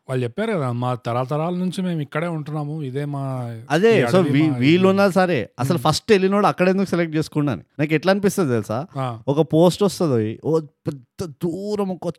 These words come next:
Speaker 2: పిత్కంత ఐలాండ్ ఉంటది.
Speaker 1: మ్మ్.
Speaker 2: ఆ పిత్కంత ఐలాండ్ లో ఒక ఇల్లు కట్టుకొని ఉంటూ ఉంటాడు.
Speaker 1: అవును.
Speaker 2: వాడు ఎంత సైకోగాడు అయితే మాత్రం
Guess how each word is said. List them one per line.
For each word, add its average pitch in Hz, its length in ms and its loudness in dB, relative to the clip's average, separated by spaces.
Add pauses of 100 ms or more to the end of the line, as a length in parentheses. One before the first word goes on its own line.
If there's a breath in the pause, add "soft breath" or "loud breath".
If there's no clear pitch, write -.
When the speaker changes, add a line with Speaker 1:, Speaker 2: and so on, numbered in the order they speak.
(120)
Speaker 2:
పిత్కంత 185 380 0
ఐలాండ్ 170 340 0
ఉంటది. 131 280 -2 (140)
Speaker 1:
మ్మ్. 143 220 -6 (280)
Speaker 2:
ఆ - 20 -4
పిత్కంత 190 460 2
ఐలాండ్ 185 300 2
లో 196 60 2
ఒక 175 60 0
ఇల్లు 156 280 2
కట్టుకొని 165 320 2
ఉంటూ 147 180 -2
ఉంటాడు. 110 440 -6
Speaker 1:
అవును. 117 240 -6 (200)
Speaker 2:
వాడు 165 160 4
ఎంత 160 120 0
సైకోగాడు 185 480 4
అయితే 185 260 4
మాత్రం 208 380 8